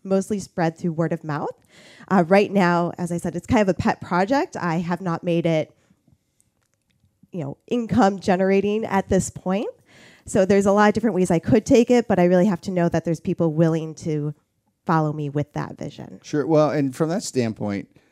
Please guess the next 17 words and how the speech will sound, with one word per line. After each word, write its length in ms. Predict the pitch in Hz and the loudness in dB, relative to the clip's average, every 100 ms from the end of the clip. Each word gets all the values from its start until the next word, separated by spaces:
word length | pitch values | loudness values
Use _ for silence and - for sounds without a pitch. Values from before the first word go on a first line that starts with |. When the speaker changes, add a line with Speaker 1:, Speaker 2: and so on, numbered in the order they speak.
| _ | _
Speaker 2:
uh, 220 | 113 107 | -4 -2
from 260 | 98 - 120 | -2 -2 0
the 140 | 110 | -2
potential 500 | 92 117 143 131 113 - | -2 -4 -4 -2 -4 -4
income 420 | 120 120 117 101 | -4 -4 -6 -6
generation 500 | 98 101 95 101 98 | -6 -6 -6 -6 -10
standpoint, 560 | - - 98 87 98 90 _ _ _ _ - | -12 -8 -8 -8 -10 -12 _ _ _ _ -10
um, 200 | 98 92 | -8 -4
how 200 | 117 160 | 0 2
do 140 | 170 | 2
people 380 | 127 147 131 117 | -2 -6 -4 -4
who 200 | 117 101 | -4 -6
have 320 | - 113 113 | -4 -4 -4
venues 560 | 101 101 113 120 120 - | -4 -4 -4 -6 -8 -10
that 160 | 90 | -8
they 120 | 95 | -8
think, 520 | 95 - 107 104 - | -8 -8 -8 -8 -12